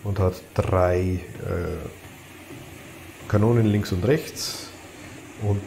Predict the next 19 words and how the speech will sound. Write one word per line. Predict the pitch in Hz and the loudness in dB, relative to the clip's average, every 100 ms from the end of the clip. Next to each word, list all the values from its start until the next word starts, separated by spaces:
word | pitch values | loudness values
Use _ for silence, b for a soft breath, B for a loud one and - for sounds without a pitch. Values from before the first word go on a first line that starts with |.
| 104 | 0
eine, | 95 90 90 - - - - - - - - - 80 | 2 4 2 -2 -10 -16 -16 -16 -16 -18 -18 -14 -6
ja, | 78 76 | -4 -2
einigermaßen | 92 92 95 92 85 | -2 0 2 0 0
übersichtliche | 92 90 90 - 87 87 | -2 -2 -2 -2 -2 2
Mannschaft. | 92 131 131 131 - - - - - - - - - - - - - - - - - - - - - - - - - | 2 4 2 2 -6 -16 -20 -20 -20 -20 -18 -18 -20 -20 -18 -16 -16 -18 -18 -18 -18 -18 -16 -16 -16 -18 -20 -20 -6
Aber | 101 90 | 0 2
auch | 87 | 2
der | - 85 | 2 0
sollte | 87 80 78 | 0 -2 -2
gegen | 87 87 | -4 -2
unser | 87 95 90 | 0 0 0
Boot. | 92 92 - - - B B B B | 0 0 0 -4 -6 B B B B
Wir | 98 | 2
sind | 104 101 | 4 4
in | |
der | 98 | 4
Zwischenzeit | 104 - 98 98 90 90 | 2 2 4 6 6 4
komplett | - 87 107 107 | 0 4 4 4
ausgestattet. | 85 95 - - 95 95 | 2 0 -2 2 2 2